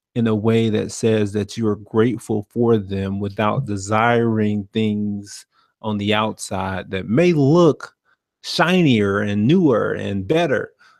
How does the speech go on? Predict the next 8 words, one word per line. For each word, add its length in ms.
uh, 260
than 240
what 260
you 100
have. 460
So 220
contentment 840
has, 380